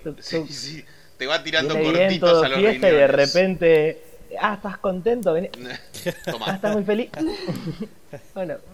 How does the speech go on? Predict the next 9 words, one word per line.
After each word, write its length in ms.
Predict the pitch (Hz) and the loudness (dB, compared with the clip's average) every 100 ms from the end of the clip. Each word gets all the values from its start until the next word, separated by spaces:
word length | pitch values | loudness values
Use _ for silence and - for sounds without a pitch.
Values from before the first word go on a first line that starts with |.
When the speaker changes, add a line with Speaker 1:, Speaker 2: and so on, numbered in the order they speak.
| 147 | 0
Speaker 1:
no 160 | 170 | 2
te 60 | 208 | 4
olvides 340 | 202 214 214 - | 6 6 4 4
que, 220 | 180 - | -2 -2
mm. 80 | 196 - - - - - - - - - - | -10 -10 -14 -20 -20 -20 -20 -20 -18 -18 -16
Speaker 2:
Fíjate, 460 | 113 139 135 127 - 196 | -12 -4 -4 -4 -10 -16
fíjate 400 | - 131 160 156 | -14 -4 -2 -2
por 180 | 139 151 | -4 0
acá, 280 | 143 110 87 | 0 -2 -8